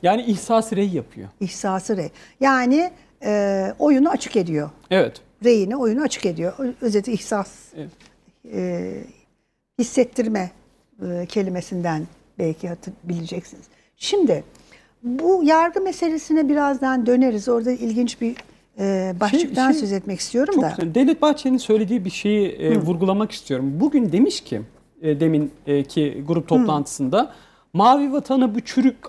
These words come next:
Speaker 1: amirallerle mi
Speaker 2: Ay,
Speaker 1: savunacağız?"
Speaker 2: evet.
Speaker 1: Şimdi
Speaker 2: Evet.
Speaker 1: ya bu çürük amiraller ve mavi vatan diyorsunuz. Ya mavi vatan ismini koyan, bunun doktrinini oluşturan kişi şu an gözaltında.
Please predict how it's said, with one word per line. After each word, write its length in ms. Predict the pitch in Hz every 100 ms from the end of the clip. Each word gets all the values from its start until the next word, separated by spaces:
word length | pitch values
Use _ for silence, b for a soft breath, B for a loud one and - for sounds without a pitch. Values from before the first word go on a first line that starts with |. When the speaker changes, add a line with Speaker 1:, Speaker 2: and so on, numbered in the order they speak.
| -
Speaker 1:
amirallerle 720 | 214 233 226 226 233 240 214
mi 60 | 180
Speaker 2:
Ay, 60 |
Speaker 1:
savunacağız?" 680 | - 139 123 127 120 107 -
Speaker 2:
evet. 120 | - -
Speaker 1:
Şimdi 280 | - 220 180
Speaker 2:
Evet. 120 | 180
Speaker 1:
ya 240 | 156 175 - b b b b _
bu 120 | 254 269
çürük 300 | - 330 254
amiraller 560 | 240 240 233 226 233
ve 100 | 233
mavi 320 | 196 180 214
vatan 300 | 190 - 175
diyorsunuz. 340 | 156 143 156 139
Ya 140 | 196
mavi 540 | 175 180 202 220 294 240
vatan 460 | 269 240 277 226 - _
ismini 640 | 247 - - 220 240 294
koyan, 540 | 294 214 185 151 160 151
bunun 220 | 220 254
doktrinini 520 | 240 233 247 262 277 285 - - B B
oluşturan 560 | 208 226 - 311 339
kişi 220 | 330 - 381
şu 140 | 320
an 160 | 339 226
gözaltında. 680 | 285 403 415 403 262 160